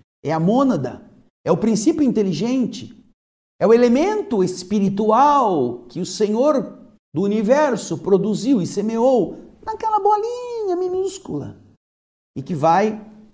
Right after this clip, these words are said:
atingindo níveis cada vez maiores justamente nesta convivência, neste processo. Eu acho que você se lembra daquele filme Karate Kid, lembra?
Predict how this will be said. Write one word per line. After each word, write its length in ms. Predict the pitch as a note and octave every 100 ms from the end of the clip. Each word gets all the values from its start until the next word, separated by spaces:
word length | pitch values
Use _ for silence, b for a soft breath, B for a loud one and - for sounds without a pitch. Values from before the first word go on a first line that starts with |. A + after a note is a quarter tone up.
| _ -
atingindo 600 | D#3 G#3 F3 G3 G#3 G#3+
níveis 360 | G#3 G3+ G#3
cada 200 | G#3+ G3
vez 280 | F3+ G3+ D#3+
maiores 760 | F3+ E3+ E3 A#3 F4 F#4 E4+ - B
justamente 680 | - C#4 - F4+ D#4 D#4 A#3
nesta 280 | G3+ G3+ G3+
convivência, 840 | G3 F#3 G3+ G#3+ D4+ G3+ - - - - _ _ -
neste 260 | D#3 D3+
processo. 680 | D3+ D#3+ D#3 A#3+ B3+ - - - - _ _ _ _ _ _ _ _ _ _ _ _
Eu 80 | G3+
acho 160 | A3 -
que 60 |
você 200 | G3 F#3+ F#3+
se 160 | -
lembra 260 | C#3 D#3+ D3
daquele 320 | C#3 D3+ C3
filme 280 | - D#3 C3
Karate 540 | - C#3 C3+ - D#3+
Kid, 380 | D#3+ C#3 C#3+ A2+
lembra? 340 | F3 A3 B2+